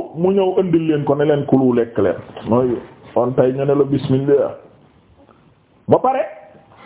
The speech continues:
wa akalal mudiya wa akalal mudiya mu dem mu dem wa akalal mudiya wa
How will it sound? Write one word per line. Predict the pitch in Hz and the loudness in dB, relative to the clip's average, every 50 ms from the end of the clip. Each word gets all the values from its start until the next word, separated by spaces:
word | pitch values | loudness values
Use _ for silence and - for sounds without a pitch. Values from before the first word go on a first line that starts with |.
| - - - | -20 -6 0
wa | - 247 311 311 302 | 2 2 2 2 0
akalal | 294 285 269 254 254 240 | 0 0 0 0 0 0
mudiya | 220 226 247 226 190 185 165 - - - - - - _ _ _ - - - - - - - - _ _ _ _ _ _ _ _ _ _ _ _ - | 0 -2 -2 -2 0 0 -2 -2 -2 -6 -14 -20 -20 _ _ _ -20 -20 -20 -20 -20 -20 -20 -20 _ _ _ _ _ _ _ _ _ _ _ _ 0
wa | 110 139 - - | 2 2 2 2
akalal | - 247 254 262 262 262 254 254 285 330 294 - - - | 0 0 0 0 0 2 2 0 0 -2 -6 -8 -12 -8
mudiya | 127 120 147 185 233 262 - 269 269 262 254 233 196 - - - - - - - - _ _ _ _ _ - 285 - 269 - 57 87 95 - - - - - - - | -4 -2 0 2 2 2 2 2 2 4 2 2 0 -4 -8 -16 -20 -20 -20 -20 -20 _ _ _ _ _ -20 -18 -16 -14 -12 -10 -10 -10 -10 -12 -16 -18 -20 -14 -8
mu | 90 110 143 180 214 | -2 0 2 2 2
dem | 208 220 233 254 269 - - - - - - - - - - - - 113 - - - - - - - _ _ _ - - - - _ _ - - - - - - - - - - - - - - - - _ - - - - - - - - - - | 2 0 0 -2 -4 -8 -12 -16 -16 -14 -14 -14 -14 -14 -12 -10 -10 -8 -8 -8 -8 -10 -12 -16 -20 _ _ _ -20 -20 -20 -20 _ _ -20 -20 -18 -18 -20 -20 -20 -20 -20 -20 -20 -20 -20 -20 -20 -20 _ -20 -20 -20 -20 -20 -20 -20 -16 -6 0
mu | 120 139 170 190 214 | 2 2 4 2 2
dem | 185 202 196 196 226 262 - - - - - - - | 2 0 -2 -2 -4 -8 -14 -16 -20 -18 -16 0 2
wa | 127 135 - 165 | 2 4 4 2
akalal | 170 170 170 160 156 147 143 156 151 - - - - - - | 0 0 0 0 0 0 -2 -4 -6 -12 -18 -20 -20 -14 -6
mudiya | 87 101 117 131 135 131 110 87 - - - - - - 104 - - - - - - _ _ _ - - - - - - - | -2 0 2 2 2 2 0 -2 -2 -6 -12 -16 -18 -20 -20 -20 -20 -20 -20 -20 -20 _ _ _ -20 -20 -20 -18 -16 -8 -2
wa | 95 113 | -2 0